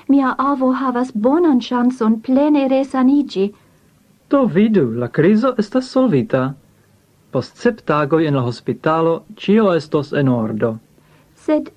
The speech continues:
Speaker 1: eble la kuracisto parolis tiel nur por trankviligi min. Eble li mensogis.
Speaker 2: Ne, ne, kara, certe via avo baldaŭ resaniĝos. Aŭskultu, morgaŭ mi venos kun vi al la hospitalo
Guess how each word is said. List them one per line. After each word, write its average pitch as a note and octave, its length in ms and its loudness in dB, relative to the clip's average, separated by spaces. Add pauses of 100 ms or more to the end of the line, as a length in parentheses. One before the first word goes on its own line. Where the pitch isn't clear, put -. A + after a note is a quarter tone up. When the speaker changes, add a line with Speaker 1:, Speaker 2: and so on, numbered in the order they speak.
Speaker 1:
eble E4+ 440 0
la B3 160 0
kuracisto B3+ 760 -4
parolis B3 760 0
tiel G3+ 340 -2 (420)
nur D#4+ 440 2
por D4 300 -2 (240)
trankviligi E4+ 800 0
min. G#3+ 340 0 (560)
Eble E4 360 2
li D4+ 120 4
mensogis. D#4 800 0 (220)
Speaker 2:
Ne, B2 520 0
ne, A2+ 280 -2 (120)
kara, C3 400 -4
certe A3 420 0
via C#3 280 2
avo B2+ 200 0
baldaŭ A#2 460 0
resaniĝos. A#2 720 -4 (380)
Aŭskultu, C#3+ 680 -2 (380)
morgaŭ A#3+ 500 0
mi G#3 160 2
venos B2 380 -2
kun A2 260 -4
vi G#3+ 340 0
al D3 120 -2
la B2+ 120 -2
hospitalo D#3 680 -4